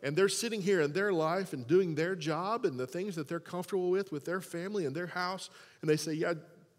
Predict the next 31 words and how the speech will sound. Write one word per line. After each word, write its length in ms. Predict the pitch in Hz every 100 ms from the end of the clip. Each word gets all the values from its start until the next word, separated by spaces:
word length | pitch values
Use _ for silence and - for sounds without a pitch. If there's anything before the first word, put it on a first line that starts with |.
| -
I 80 | 190
see 160 | 233
the 80 | 196
light 300 | 175 196 165
right 180 | 113 196
over 140 | 180
there. 160 | 175 147
There's 180 | 160 160
Jesus. 340 | 175 127 120
He's 180 | 139 139
over 160 | 139
there. 220 | 135 123 117
I 80 |
know 300 | 123 123 127
him. 160 | 107 113 123
I 80 |
know 140 | 123 127
about 340 | 113 120 120
him. 100 | 110
I 40 | 107
know 160 | 120
what 100 | 113
he 60 | 110
believes. 400 | 110 131 131 107
I 40 |
know 100 | 113
what 60 | 113
he's 120 | 101
teaching 380 | - 208 147 123
over 180 | 117 110
there." 280 | 98 92